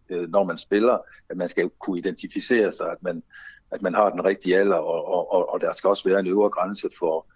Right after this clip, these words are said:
for pengeforbruget og så videre, altså en, en kontrol omkring spil. Det er det første, vi går i gang med. Og så er det altså lagt ind i kalenderen, at, øh, her, øh, sidst på året og i starten af af toogtyve, der kommer vi så til det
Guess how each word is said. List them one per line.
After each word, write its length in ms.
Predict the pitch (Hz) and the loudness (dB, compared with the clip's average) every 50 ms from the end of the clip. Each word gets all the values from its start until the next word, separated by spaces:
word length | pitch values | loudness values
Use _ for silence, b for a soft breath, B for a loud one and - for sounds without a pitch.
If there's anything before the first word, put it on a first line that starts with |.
| b b b - | b b b -6
for 140 | 85 - - | -6 -4 -2
pengeforbruget 720 | - 101 110 113 - - 85 78 - 98 98 85 80 82 | -2 0 0 0 -2 -2 -6 -4 -2 -4 -4 -4 -4 -6
og 80 | 82 - | -8 -6
så 120 | - 85 | -6 -6
videre, 260 | 78 85 90 92 87 | -6 -2 0 0 0
altså 200 | 80 - - 90 | 0 0 -2 -2
en, 160 | 87 90 87 - | -4 -4 -4 -8
en 100 | - 92 | -12 -12
kontrol 580 | - - 95 92 - - - - 113 110 - - - b b b b b b | -10 -10 -10 -10 -8 -6 0 2 2 2 2 -2 -6 b b b b b b
omkring 340 | 92 90 - - 104 101 - | -10 -8 -2 -2 -2 -2 -4
spil. 380 | - - 101 92 98 101 - - - | -6 0 0 2 2 2 -2 -2 -2
Det 60 | 117 | -2
er 40 | 113 | 0
det 100 | 107 107 - - | 0 0 0 2
første, 320 | 117 120 - - - 95 85 | 2 2 2 2 -2 -6 -6
vi 120 | 87 82 | -6 -6
går 140 | - 87 87 | -2 -2 0
i 40 | 87 | 2
gang 280 | 92 92 98 90 85 | 2 2 0 0 -4
med. 140 | 87 90 87 B B B B B B B | -6 -6 -6 B B B B B B B
Og 100 | - - | -2 0
så 140 | - - 117 | 2 4 4
er 160 | 107 104 117 | 6 6 6
det 100 | 113 113 | 4 4
altså 240 | 95 90 - - 92 | 2 2 2 0 0
lagt 220 | 90 90 87 - | 0 0 0 0
ind 120 | 104 101 98 | 0 -2 -2
i 40 | - | -2
kalenderen, 540 | - 98 92 95 101 95 87 82 82 80 - - | -4 -2 2 2 2 0 0 -6 -10 -10 -10 -8
at, 320 | 92 87 - _ - 98 87 | -8 -8 -8 _ -8 -6 -6
øh, 100 | 82 80 - | -4 0 2
her, 300 | 110 110 92 87 - - - - | 2 4 4 2 -2 -6 -10 -8
øh, 260 | 104 87 85 85 82 | -6 -6 -6 -6 -6
sidst 260 | - - 123 113 - | -6 -4 -4 -4 0
på 80 | - 107 | 2 4
året 260 | 98 101 110 107 - | 4 4 4 2 2
og 100 | - 101 | -2 -8
i 40 | 92 | -6
starten 540 | - - 110 107 104 90 85 - 95 82 80 | 0 2 4 4 4 2 -2 -8 -14 -12 -12
af 60 | 82 - - _ _ _ - | -12 -12 -14 _ _ _ -14
af 60 | - | -8
toogtyve, 640 | - - 127 113 101 - - 110 104 107 110 101 90 - B B B B B | 0 2 2 2 2 0 -2 -2 0 2 2 0 0 -2 B B B B B
der 80 | - 107 | 0 0
kommer 400 | - - - 120 113 98 82 - | 0 2 2 2 2 2 -2 -4
vi 80 | 85 - | -10 -6
så 180 | - - 95 90 - | -2 0 0 0 0
til 160 | - 95 - | -6 -6 0
det 180 | - 98 104 | 0 0 0